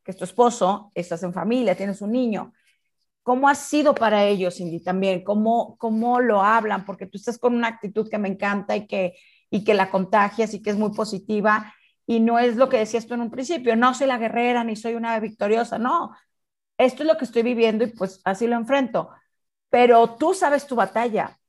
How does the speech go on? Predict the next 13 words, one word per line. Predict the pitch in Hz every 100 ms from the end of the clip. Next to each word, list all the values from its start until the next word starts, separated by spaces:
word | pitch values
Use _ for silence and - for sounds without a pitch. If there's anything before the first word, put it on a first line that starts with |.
| _ _ _
pero | - 233 214 214 214
la | 220
de | 220 226
una | 262 226
pareja, | 220 214 220
en |
este | 220 -
caso | 220 220 226
de, | 214 202
de | 180
tu | 180
esposo, | 185 - 190 196
Rubén, | 190 185 175